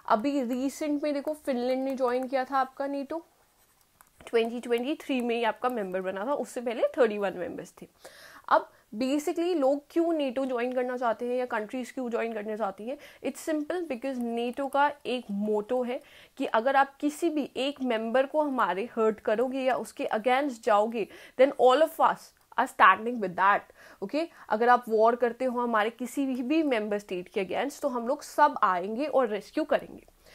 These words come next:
रिसेंट में हमने देखा था कि nato अपनी बिगेस्ट मिलिट्री ड्रिल करेगी। ओके, the name was Steadfast Defender। ठीक है, नेम था इसका Steadfast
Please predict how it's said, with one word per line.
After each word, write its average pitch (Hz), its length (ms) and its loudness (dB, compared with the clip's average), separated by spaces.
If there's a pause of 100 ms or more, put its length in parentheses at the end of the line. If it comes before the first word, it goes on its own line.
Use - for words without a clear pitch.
(220)
रिसेंट 277 320 0
में 294 80 4
हमने 294 240 2
देखा 277 260 -2
था 294 120 0
कि 285 140 -2
nato 262 400 -2
अपनी 262 340 -2 (320)
बिगेस्ट 254 580 0
मिलिट्री 214 520 -2
ड्रिल 208 220 0
करेगी। 214 500 0 (120)
ओके, 330 280 -2
the 226 200 -2
name 240 400 -2
was 320 260 0 (540)
Steadfast 233 920 2
Defender। 175 680 -4 (400)
ठीक 233 220 -14
है, 349 120 -4 (340)
नेम 202 280 -6
था 226 60 -6
इसका 269 380 -6 (500)
Steadfast 202 1600 -4